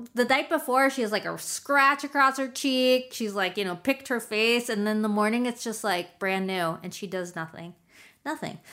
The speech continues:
So if you want that or something <laughs> similar, I would suggest maybe trying this, adding this to your routine. All it is, is that it's, like, the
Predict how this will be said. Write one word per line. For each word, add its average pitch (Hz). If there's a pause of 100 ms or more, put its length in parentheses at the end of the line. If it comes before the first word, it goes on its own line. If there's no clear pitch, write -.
(120)
So 262
if 254
you 330
want 359
that 220
or 233
something 277
<laughs> -
similar, 180 (500)
I 233
would 226
suggest 196 (340)
maybe 247
trying 208
this, 196
adding 196
this 196
to 214
your 190
routine. 185 (360)
All 208
it 180
is, 165
is 165
that 156
it's, 175
like, 165 (280)
the 196